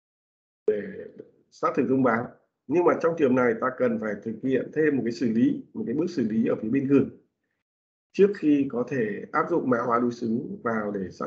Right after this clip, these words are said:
thực thông báo. Đấy là ta phải tạo ra một cái cấu trúc nhân tạo để có thể nhận biết một cái thông báo có hợp lệ hay không. Chẳng hạn như là gắn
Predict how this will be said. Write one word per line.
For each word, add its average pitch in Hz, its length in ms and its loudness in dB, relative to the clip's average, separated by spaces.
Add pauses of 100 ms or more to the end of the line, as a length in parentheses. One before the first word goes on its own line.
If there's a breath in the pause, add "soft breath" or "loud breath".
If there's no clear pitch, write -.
thực 139 120 0
thông 131 120 0
báo. 117 260 2 (720)
Đấy 123 240 6
là 123 520 2 (920)
ta 131 260 6
phải 104 240 -2 (560)
tạo 139 320 0
ra 143 300 2
một 117 120 0
cái 117 120 -4
cấu 131 240 0
trúc - 180 -16
nhân 170 260 2
tạo - 260 0 (440)
để 113 200 -2
có 113 100 -4
thể 127 80 0
nhận 143 260 4
biết 220 160 4
một 135 120 0
cái 117 140 -8
thông 131 100 0
báo 113 200 -2
có 123 80 -4
hợp 151 140 0
lệ 113 120 0
hay 123 100 -4
không. - 420 0 (600)
Chẳng 110 100 -6
hạn 117 200 -2
như 131 140 4
là 117 140 4
gắn 120 380 -2